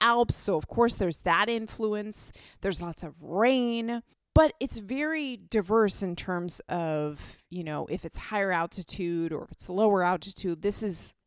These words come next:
from Geneva, and it's on the southwest corner of Lake Geneva. There are twenty-two A O Cs in, or one A O C, but twenty-two premier crus in this region. This is just from the A O C.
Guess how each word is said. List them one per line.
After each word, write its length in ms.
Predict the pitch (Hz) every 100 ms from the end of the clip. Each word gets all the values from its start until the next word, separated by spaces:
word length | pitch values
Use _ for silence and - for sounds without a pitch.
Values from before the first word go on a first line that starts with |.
| _
from 560 | - 214 190 175 170 - _ _
Geneva, 800 | 147 196 196 196 165 135 139 214 240 _ _
and 160 | - -
it's 180 | - - -
on 220 | 190 185
the 160 | 175 165
southwest 1500 | - - - 214 226 - - 160 156 180 180 - - - -
corner 520 | - 180 175 160 151 -
of 120 | 165
Lake 220 | 165 160
Geneva. 640 | - 170 156 147 151 170 - _ - _ -
There 140 | 185 156
are 20 |
twenty-two 600 | - 220 214 196 202 185
A 160 | - 175
O 80 | 165
Cs 420 | - 175 160 - -
in, 320 | 175 160 - -
or 120 | 196
one 320 | 180 214 294 269
A 200 | 151 185
O 120 | 165
C, 380 | - - 247 170
but 160 | -
twenty-two 500 | - 214 196 - 202
premier 440 | - 202 170 156 151
crus 420 | - 156 160 156
in 180 | 147 147
this 200 | 147 -
region. 400 | 139 - 156 151
This 220 | - -
is 160 | 165
just 380 | - 151 - - _ -
from 340 | 139 156 165
the 180 | 156 - _ -
A 140 | 147
O 80 | 160
C. 460 | - - 151 160